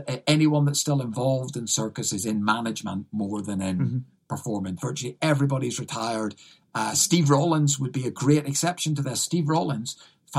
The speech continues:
Speaker 1: fantastic performer.
Speaker 2: Yeah.
Speaker 1: Posting videos of new tricks that he's learning, like, every other day. He just recently broke a load of new world records. The guy, he's, he's at least my age, Steve. He might maybe be a year older than me.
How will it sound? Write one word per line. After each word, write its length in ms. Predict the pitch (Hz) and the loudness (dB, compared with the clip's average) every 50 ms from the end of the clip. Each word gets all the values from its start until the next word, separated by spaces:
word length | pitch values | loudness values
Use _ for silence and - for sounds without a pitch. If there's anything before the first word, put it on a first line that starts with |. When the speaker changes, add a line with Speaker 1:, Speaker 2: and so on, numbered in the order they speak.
| 135 | -2
Speaker 1:
fantastic 800 | - - - - - 175 185 175 143 - - 143 139 143 - - _ _ _ _ | -2 -4 -6 -4 -2 0 0 0 0 2 0 0 0 -2 -6 -14 _ _ _ _
performer. 680 | - - - 139 135 135 120 113 104 101 123 123 - _ _ _ _ _ _ | -6 -4 -2 -2 -2 -2 -2 -2 -4 -4 -4 -6 -8 _ _ _ _ _ _
Speaker 2:
Yeah. 180 | - 160 135 131 - _ _ _ _ _ _ _ _ - 147 - - | -2 -2 -2 -2 -4 _ _ _ _ _ _ _ _ -10 -10 -6 -2
Speaker 1:
Posting 340 | - 220 247 - - 233 208 | 0 0 0 0 0 0 0
videos 360 | 220 226 220 233 233 226 180 | 0 0 0 -2 -2 -2 -2
of 120 | 185 151 143 | 0 2 4
new 300 | 143 143 165 180 185 170 | 4 6 4 4 2 0
tricks 320 | - - 196 196 - - - | 0 -2 -4 -4 -4 -6 -6
that 100 | 180 - | -4 -2
he's 160 | - 160 143 | -2 0 0
learning, 360 | 156 151 139 139 127 113 110 - | 2 2 2 2 0 -2 -6 -6
like, 200 | - 151 165 - - - | -4 -4 -4 -4 -4 -2
every 300 | 185 196 170 180 180 180 | -2 -2 0 0 2 2
other 180 | 170 160 165 | 2 2 2
day. 160 | 160 175 180 | 0 0 0
He 120 | 180 190 165 | 0 0 -2
just 240 | - 196 180 - - | -2 -2 -4 -4 -4
recently 420 | 185 208 - - - 180 180 170 | -2 0 0 0 0 0 0 0
broke 260 | 156 143 170 170 151 - | 0 2 2 0 2 2
a 60 | 156 | 2
load 260 | 151 160 156 156 151 | 2 4 4 4 4
of 80 | 147 139 | 4 4
new 260 | 139 151 175 170 151 | 4 4 4 4 4
world 340 | 147 151 151 151 147 143 143 | 4 4 4 4 4 2 2
records. 560 | 147 165 151 - 151 135 101 - - - - - - _ _ _ _ _ | 0 0 0 0 0 0 0 -2 -4 -8 -8 -10 -18 _ _ _ _ _
The 60 | - 160 | -2 0
guy, 300 | 156 175 180 185 180 165 | 2 2 2 2 0 0
he's, 340 | - 170 170 151 147 - - | 0 2 2 2 2 0 2
he's 200 | - 156 170 156 | 2 4 4 4
at 100 | 180 156 | 4 4
least 500 | 151 151 170 190 214 214 180 143 - - | 6 6 6 6 4 4 4 2 2 2
my 220 | 170 151 151 151 143 | 2 2 4 4 6
age, 300 | 139 143 139 135 - - | 6 6 4 4 2 0
Steve. 260 | - - 117 117 107 | 0 0 -2 0 0
He 80 | 135 139 | 2 2
might 240 | 151 160 - - 147 | 2 2 0 2 2
maybe 240 | 143 147 147 135 - | 4 4 4 2 0
be 120 | - 135 | -2 -2
a 40 | 127 | -2
year 320 | 123 123 131 135 139 120 | -2 -2 -2 0 0 -2
older 260 | 123 123 127 117 113 110 | -4 -6 -8 -8 -10 -10
than 120 | 110 110 | -10 -8
me. 240 | 123 123 117 104 | -8 -6 -8 -8